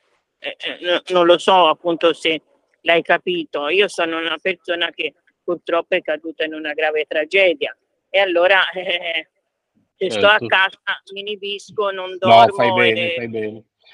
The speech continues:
Speaker 1: sono
Speaker 2: No,
Speaker 1: dei
Speaker 2: è solo
Speaker 1: problemi.
Speaker 2: che, eh, se diamo gli ultimi cinque minuti ad Annella, poi dopo Massimiliano torna a parlare con te, perché Annella deve andare via alle dieci.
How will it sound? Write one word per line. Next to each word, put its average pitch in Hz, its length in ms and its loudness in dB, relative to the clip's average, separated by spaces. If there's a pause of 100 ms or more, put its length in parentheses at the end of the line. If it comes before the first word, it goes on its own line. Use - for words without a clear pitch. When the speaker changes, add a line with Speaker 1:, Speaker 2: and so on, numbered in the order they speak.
Speaker 1:
sono 185 140 0
Speaker 2:
No, 160 60 6
Speaker 1:
dei 156 80 4
Speaker 2:
è 160 40 -4
solo 202 240 0
Speaker 1:
problemi. 165 320 -4
Speaker 2:
che, - 140 -16
eh, 139 40 -10
se 160 240 -8
diamo 190 480 -2
gli 151 100 -8
ultimi 156 380 -6
cinque 160 300 -8
minuti 156 380 -4
ad 147 80 -4
Annella, 139 340 -4
poi 214 200 0 (380)
dopo 220 300 2
Massimiliano 180 640 -2
torna 170 260 0
a - 20 -2
parlare 147 360 -2
con 139 160 -8
te, 127 140 -4
perché 151 220 -4
Annella 190 400 -2
deve 156 200 -2
andare 147 260 0
via 110 240 -6
alle 104 120 -14
dieci. 101 460 -16